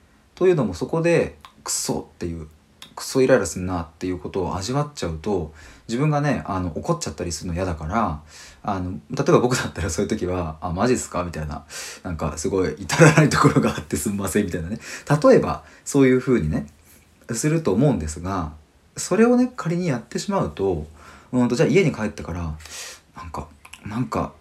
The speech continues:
むしゃくしゃすんな」みたいなことで、「まあ、でもいっか」っていう風にこう寝るわけですよ。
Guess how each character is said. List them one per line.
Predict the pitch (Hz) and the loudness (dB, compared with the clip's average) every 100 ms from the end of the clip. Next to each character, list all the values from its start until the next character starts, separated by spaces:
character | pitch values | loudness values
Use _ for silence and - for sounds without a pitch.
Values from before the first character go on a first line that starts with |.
| - | -12
む | - 92 | -8 -6
し | |
ゃ | 90 | -6
く | |
し | 87 | -8
ゃ | |
す | 80 92 | -6 -4
ん | |
な」 | 92 | -2
み | 92 | -2
た | 87 | -2
い | 82 | 2
な | 110 90 | 2 2
こ | - - | -2 -4
と | 104 | 0
で、 | 117 117 82 80 | 4 4 4 -2
「ま | 82 85 | -4 -2
あ、 | 90 | -2
で | 85 | 0
も | |
い | 90 | 0
っ | 139 | -2
か」 | - 85 78 | -4 -8 -6
っ | |
て | 95 | -8
い | |
う | 87 | -6
風 | 95 | -4
に | 80 | -6
こ | 78 | -6
う | 80 80 | -6 -4
寝 | 78 101 | -4 -2
る | 104 | 2
わ | 101 | 2
け | 78 | 0
で | 78 | -6
す | |
よ。 | 82 | -8